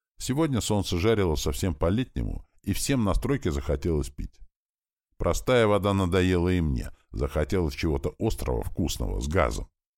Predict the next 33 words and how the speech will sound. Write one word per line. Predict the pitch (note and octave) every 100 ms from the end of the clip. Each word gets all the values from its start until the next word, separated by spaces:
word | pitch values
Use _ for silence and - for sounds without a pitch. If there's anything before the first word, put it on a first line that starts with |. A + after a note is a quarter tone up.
| _ _ _ _ _ _
В | -
Татьянин | - - D#3+ D3 C#3+
дом | F3 C#3
идти | G#2+ B2+
не | B2+
решился, | B2 A2 - G#1+ - B2+
так | D2 -
как | -
там | G#2 F2
никого | D#2 - D#2 C#2
не | A#2 F#2
было, | - G1+ - _ -
и |
отправился | D#2+ D2+ D#3 F#3 F3 C3
в | F#2+
деревенский | F#2+ F#2+ A2+ A2+ A2
магазин, | F#2+ E2+ F#2 A2 D#3 F2
надеясь | F#2 G2 G2+ A#2+ A2+
там | - F2
найти | E2+ E2 - F2
квас, | - F2+ F#2 - - -
лимонад | D#2+ F#2 F2 E2 G#2 -
или | F2
минералку. | D#2+ D2+ D2 A#1+ G#1+ - D2 - _ _ _ _ _ _ _ _ _
Хорошо | - B1+ A#1+ -
бы | B1
холодное, | - C2+ C#2 D#2 G#1 G1+
из | G#1+ -
холодильника. | C#2+ D2+ C#2 E2 C#2 - - - - _ _ _ _
Но | A#2
это | C#3 C#3 C#3
несбыточные | B2+ A2+ G2+ G2+ F2+ D#2+ F#2 E2
мечты. | D#2+ - - - -